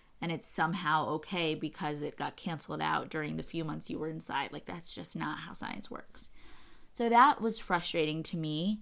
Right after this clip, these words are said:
I also wanted to just touch on a specific part that says, um, "And the people healed, and in the absence of people living in ignorant, dangerous, mindless, and heartless ways, the earth began to heal.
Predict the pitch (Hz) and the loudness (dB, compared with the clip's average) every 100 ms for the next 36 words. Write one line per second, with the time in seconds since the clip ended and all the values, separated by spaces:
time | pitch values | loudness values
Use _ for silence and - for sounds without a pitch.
0 | - 196 175 175 - 180 170 135 175 170 | 0 2 4 2 4 4 4 2 2 2
1 | 170 - 165 - - 160 165 156 - 170 | 0 -2 -4 -2 -2 -2 -2 -4 -4 -4
2 | - 185 180 165 - - 156 285 311 196 | 0 0 0 -4 -6 -4 6 6 6 0
3 | - - 185 170 165 165 160 - - - | -2 0 2 4 4 2 -2 -14 -20 -20
4 | - - - 175 165 156 160 180 165 - | -20 -10 0 4 4 2 0 -2 -2 -2
5 | 196 180 170 - 175 156 151 165 160 147 | 0 0 0 2 6 6 6 2 -2 0
6 | 151 151 185 165 160 160 151 151 170 151 | 0 0 -4 -8 -8 -6 -4 -4 -4 -6
7 | 147 151 156 151 - - 165 165 160 156 | -6 -6 -4 -4 -8 -4 -2 -2 -4 -2
8 | 165 151 160 - - - 160 - 208 208 | -4 -2 -4 -8 -10 -8 -6 -2 4 6
9 | 190 180 151 156 - 151 156 151 - - | 4 2 -4 -6 -6 -6 -6 -6 -6 2
10 | 220 190 185 | 6 8 6